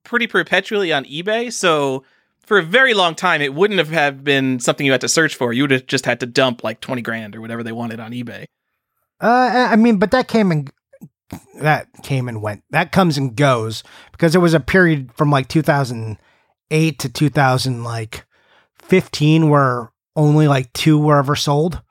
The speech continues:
Speaker 2: I think.
Speaker 1: Yeah,
Speaker 2: Like,
Speaker 1: yeah.
Speaker 2: uh, on eBay. And then there was, like, this period where it was, like, two thousand fifteen to two thousand eighteen. It was just, like, three that were available, like, at, and I, but I think one of them was so overpriced at the time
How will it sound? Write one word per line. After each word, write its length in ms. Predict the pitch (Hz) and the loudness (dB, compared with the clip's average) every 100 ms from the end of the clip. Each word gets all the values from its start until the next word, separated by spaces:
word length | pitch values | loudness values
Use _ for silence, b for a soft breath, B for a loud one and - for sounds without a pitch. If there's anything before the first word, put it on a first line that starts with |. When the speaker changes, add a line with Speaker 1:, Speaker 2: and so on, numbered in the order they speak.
| _ _ _ _ _ - | _ _ _ _ _ -4
Speaker 2:
I 100 | 143 | 0
think. 300 | 170 175 190 | 2 2 0
Speaker 1:
Yeah, 180 | 226 | 0
Speaker 2:
Like, 240 | 131 131 - - | 0 -4 -4 0
Speaker 1:
yeah. 420 | 196 120 147 147 | 0 0 -2 0
Speaker 2:
uh, 80 | 139 | 2
on 180 | 151 139 | 0 0
eBay. 440 | 151 151 156 117 _ _ _ _ _ _ _ _ - | -2 -2 -4 -8 _ _ _ _ _ _ _ _ 0
And 140 | 180 | 4
then 140 | 226 220 | 6 6
there 100 | 196 | 6
was, 140 | 185 | 6
like, 160 | 190 151 | 2 2
this 120 | 160 | 0
period 340 | - 185 165 | 4 4 4
where 300 | 147 165 151 | 4 4 4
it 40 | 143 | 2
was, 100 | 143 | 0
like, 140 | 143 | -2
two 140 | - 175 | 0 0
thousand 280 | 151 135 | 0 0
fifteen 320 | 131 160 156 139 | -2 -2 -2 -4
to 60 | |
two 160 | 131 147 | -2 -2
thousand 300 | 143 135 139 | 0 -2 -2
eighteen. 260 | 139 135 117 B B B | -6 -8 -10 B B B
It 40 | 151 | 0
was 100 | 143 | 0
just, 120 | 147 | 2
like, 180 | 160 135 | 0 -2
three 520 | - 156 151 160 117 - _ | -2 2 4 2 0 -12 _
that 120 | 151 139 | -2 0
were 120 | 139 | -2
available, 600 | 127 135 123 120 110 - - | 0 0 -2 -6 -10 -14 -8
like, 240 | 131 120 | -6 -4
at, 160 | 127 113 _ _ _ _ _ _ | -6 -8 _ _ _ _ _ _
and 100 | 156 156 | 0 2
I, 140 | 139 | 2
but 180 | 135 160 | 2 2
I 80 | 151 | 2
think 340 | - 190 - B B B | 2 0 -2 B B B
one 160 | 185 | 4
of 60 | 185 | 4
them 160 | 156 151 | 4 4
was 140 | 143 | 2
so 160 | 185 160 | 4 4
overpriced 540 | 147 139 170 147 - | 2 0 0 0 -2
at 100 | 156 | -6
the 80 | 120 | -8
time 580 | - 175 165 131 120 | -2 2 2 0 -6